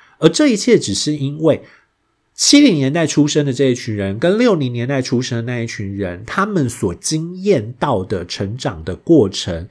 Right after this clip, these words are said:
已经截然不同，而造成了某种经验上的断裂。而这个经验上的断裂，则由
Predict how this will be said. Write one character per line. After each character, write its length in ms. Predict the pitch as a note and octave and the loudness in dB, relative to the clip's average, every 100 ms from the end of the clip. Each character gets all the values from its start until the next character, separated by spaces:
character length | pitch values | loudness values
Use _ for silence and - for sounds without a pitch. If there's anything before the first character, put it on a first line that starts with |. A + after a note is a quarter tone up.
| - - - | -18 -20 -12
已 220 | A2+ F#2 | -8 -8
经 240 | F2+ D3 E3+ | -2 -2 -2
截 240 | - A2+ | 2 2
然 260 | A#2 G#2+ A2+ | 2 0 -2
不 120 | C3+ | -2
同， 280 | - G2 F#2+ | -2 -8 -6
而 120 | G2 | -6
造 320 | F#2+ - D#3+ | -4 0 2
成 380 | A2+ - F#2+ F2+ | 2 0 -4 -6
了 140 | F#2+ F#2 | -6 -6
某 320 | F#2 F#2 G#2+ | -6 -6 -6
种 320 | - A2 F2 | -2 -4 -4
经 280 | - D#3 E3 | -6 -6 -4
验 220 | F#3 C#3+ | 0 0
上 240 | G2 A2+ F#2 | 0 -6 -6
的 80 | |
断 380 | D#2+ - G2 D#2+ | -6 -6 -6 -6
裂。 260 | F2+ F2 - _ _ _ _ _ _ | -8 -8 -12 _ _ _ _ _ _
而 120 | D3 | 4
这 140 | E3+ | 6
个 100 | B3+ | 4
经 260 | E3+ - F#3 | 2 0 -2
验 140 | G3+ | 0
上 220 | D#3+ F3 C#3 | 0 -2 0
的 100 | A#2 | 0
断 380 | E3 C3 A2+ | 0 -2 -2
裂， 240 | B2 B2 F2+ | 0 0 0
则 420 | - - A2 A#2 | -4 0 4 4
由 520 | D#3 C3 G#2+ G#2 A#2 | 4 2 4 2 -2